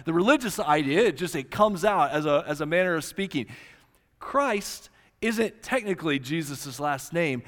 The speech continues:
The way it refers here is Christ is a word for Messiah, which again, I know is a churchy word. It's a, it's an Old Testament sounding word.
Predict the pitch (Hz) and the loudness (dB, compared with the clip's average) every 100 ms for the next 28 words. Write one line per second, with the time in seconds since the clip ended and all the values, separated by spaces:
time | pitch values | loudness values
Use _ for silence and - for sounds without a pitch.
0 | - - 151 160 269 240 170 156 - 196 | -16 -8 -2 2 2 2 -2 -4 0 0
1 | 226 - 156 139 - - - 226 226 - | 0 0 2 0 -4 -10 -4 -2 -2 -6
2 | - 175 160 165 151 180 185 - 175 139 | -8 -4 -2 -2 0 0 0 -4 -6 -4
3 | 110 - - 151 147 107 82 - _ _ | -6 -8 -4 -2 -2 -4 -10 -18 _ _
4 | _ 208 233 175 262 220 254 - 156 165 | _ -4 -2 0 2 0 -2 -6 -2 -2
5 | 175 160 - 196 196 208 165 170 175 165 | -2 -4 -4 -4 -4 -4 -2 0 0 -2
6 | - 147 147 139 143 165 - 170 - 143 | -4 -8 -8 -8 -6 -6 -4 -6 -6 -10
7 | - 147 131 127 117 120 117 | -2 0 0 -4 -4 -4 -4